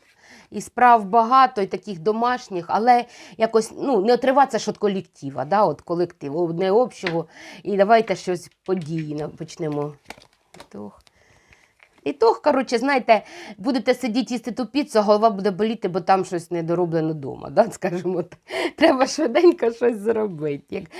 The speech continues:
Голова буде боліти за те, що якесь обмеження, ну, надо щось,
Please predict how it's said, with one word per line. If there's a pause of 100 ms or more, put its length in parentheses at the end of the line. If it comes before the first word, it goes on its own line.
(160)
Голова
буде
боліти
за
те,
що
якесь
обмеження,
ну,
надо
щось,